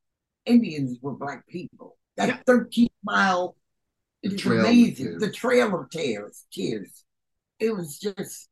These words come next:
Speaker 1: amazing how black people and American Indians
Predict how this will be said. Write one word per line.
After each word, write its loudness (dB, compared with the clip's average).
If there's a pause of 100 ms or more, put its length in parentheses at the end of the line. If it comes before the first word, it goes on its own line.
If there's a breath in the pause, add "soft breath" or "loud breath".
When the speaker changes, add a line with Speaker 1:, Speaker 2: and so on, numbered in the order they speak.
Speaker 1:
amazing -2 (1120)
how -2
black -6 (100)
people -6 (120)
and -8 (280)
American -6
Indians -12